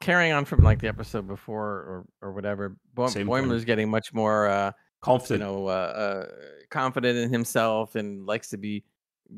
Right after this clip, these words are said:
Speaker 1: do daring things or whatever. And, and so all of a sudden, uh, uh, they were at, in their trip to get to this, to get to this, uh, area where they gotta, uh, hack the computer.
Speaker 2: Yeah.
Speaker 1: Um, they end up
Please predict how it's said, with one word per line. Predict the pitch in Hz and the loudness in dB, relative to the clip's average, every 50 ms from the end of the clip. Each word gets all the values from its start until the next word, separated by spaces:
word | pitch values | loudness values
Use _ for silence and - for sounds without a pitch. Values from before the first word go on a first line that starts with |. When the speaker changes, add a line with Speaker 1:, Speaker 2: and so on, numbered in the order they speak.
| 104 | -10
Speaker 1:
do | 104 117 113 110 104 101 | -4 -2 -2 0 0 0
daring | 101 117 110 110 110 107 107 104 | 0 2 2 2 2 0 0 -2
things | - 120 110 104 107 110 107 | -2 -2 0 0 0 -2 -2
or | 104 | -2
whatever. | 101 101 104 104 107 101 107 104 104 104 | -2 0 2 0 0 0 -2 -4 -4 -4
And, | 101 - | -6 -8
and | - 107 104 104 | -10 -12 -12 -10
so | - - 123 107 104 104 101 - _ _ - | -4 -2 0 0 0 0 -4 -8 _ _ -4
all | 117 117 113 | -2 -2 0
of | 117 | -2
a | 117 | -2
sudden, | - - 127 113 104 107 107 101 98 104 | 0 2 2 2 2 2 -2 -4 -4 -2
uh, | 101 101 98 98 - _ _ _ _ _ _ _ _ _ _ - | -2 -2 -2 -4 -6 _ _ _ _ _ _ _ _ _ _ -10
uh, | 104 101 98 98 98 90 - _ - | -6 -4 -4 -4 -6 -8 -10 _ -2
they | 123 117 113 | 0 0 0
were | 110 113 - 117 | 0 -2 -2 0
at, | 127 131 - - | 0 0 0 0
in | 139 147 143 | 0 2 4
their | 135 120 110 | 4 2 2
trip | - - - 156 - - | 0 0 0 0 -2 -2
to | - | -6
get | 107 117 123 117 - | -2 -2 -2 -2 -2
to | - 104 | -4 -6
this, | 98 101 101 - - - - _ _ _ _ - | -6 -6 -6 -8 -12 -16 -20 _ _ _ _ -20
to | - 104 | -14 -8
get | 104 110 107 - | -6 -6 -6 -6
to | - 101 | -8 -10
this, | 92 101 101 98 - - - | -8 -8 -8 -8 -10 -10 -8
uh, | 98 95 92 92 90 - | -6 -4 -4 -4 -4 -6
area | - 107 104 104 101 95 | -6 -6 -4 -4 -4 -4
where | 95 | -4
they | 95 101 | -4 -4
gotta, | 98 98 95 95 92 98 _ _ _ - | -2 -2 -2 -2 -4 -8 _ _ _ -14
uh, | 78 76 | -12 -8
hack | - 110 123 101 - | -4 -4 -4 -4 -4
the | _ | _
computer. | - - 185 - - 185 160 110 101 - _ _ _ _ _ _ _ - | -16 -16 -12 -6 -4 -2 -2 -2 -4 -8 _ _ _ _ _ _ _ 4
Speaker 2:
Yeah. | - - 98 110 107 104 | 6 6 6 6 6 4
Speaker 1:
Um, | 104 | 2
they | 104 123 127 | 2 4 4
end | 127 123 | 4 4
up | 120 110 - | 2 0 -2